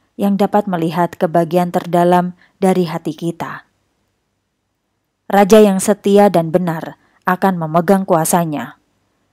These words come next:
Kesetiaan akan menegakkan kerajaannya kuat. Kita kagum terhadap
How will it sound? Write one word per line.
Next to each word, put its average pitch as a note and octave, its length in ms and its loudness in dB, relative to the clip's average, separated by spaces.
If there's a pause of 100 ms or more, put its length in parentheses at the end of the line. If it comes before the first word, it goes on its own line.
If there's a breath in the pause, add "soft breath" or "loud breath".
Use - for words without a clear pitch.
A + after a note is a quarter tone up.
(440)
Kesetiaan G#3 880 4
akan F#3+ 240 0
menegakkan F3 640 2
kerajaannya F3 800 0
kuat. D3 320 -4 (2250)
Kita G#3+ 240 2
kagum A3 400 2
terhadap F3+ 480 0